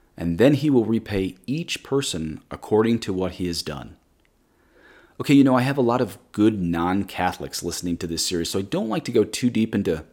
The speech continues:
Catholic Protestant apologetics, but I have to say right here, the notion of faith alone to be saved is totally, totally disproved in this sentence here, Matthew sixteen, verse twenty-seven. 'Cause the word in Greek there is praxin, same word as praxis.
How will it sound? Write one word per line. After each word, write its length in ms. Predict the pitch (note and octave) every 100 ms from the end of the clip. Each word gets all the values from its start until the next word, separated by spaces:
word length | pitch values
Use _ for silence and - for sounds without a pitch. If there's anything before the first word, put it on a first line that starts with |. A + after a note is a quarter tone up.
| _
Catholic 520 | - G#2 G#2 A2 -
Protestant 500 | - G2 F#2+ - F2+
apologetics, 800 | E2 - F2 F2 F#2 F#2+ - - _ - _ _ _ -
but 400 | A2+ G2+ - -
I 80 | F#2+
have 180 | C3 D#3+
to 60 |
say 240 | C3 - G#2+
right 220 | G2 D#2+
here, 260 | E2 C2+ - _ _ _ _ _ _
the 100 | A2+
notion 480 | G2+ A2+ C#3 - D#3+
of 160 | G#2 E2+
faith 540 | - - G2 G#2+ A2
alone 360 | F#2+ E2+ F2+ F#2
to 60 |
be 140 | E2 E2+
saved 340 | - F2 F2+
is 140 | D#2+ -
totally, 840 | - - C#3 D#3+ D#3+ C#3+ C3 A#2+
totally 560 | A#2+ - - A#2+ G#2+ G2+
disproved 640 | F2+ F#2 - G2+ F#2 E2+
in 180 | - F2+
this 140 | E2 -
sentence 560 | - - F2 E2 D#2
here, 300 | - C2+ - _ _ _ _ _ _ _
Matthew 300 | F#2 F2+ F2
sixteen, 440 | - F2 - F2+
verse 160 | D2 D2
twenty-seven. 600 | - E2+ D#2 E2+ C2+ A1 - _ _ _ _ -
'Cause 140 | A#2+
the 60 | A2+
word 260 | C3+ G3
in 60 | F#3
Greek 260 | A#2 C3 C3
there 140 | F2
is 80 | E2+
praxin, 640 | - - B2 - - A2+
same 220 | C3+ F#2+ G2
word 100 | F2+
as 80 |
praxis. 560 | - - G2+ - G#2+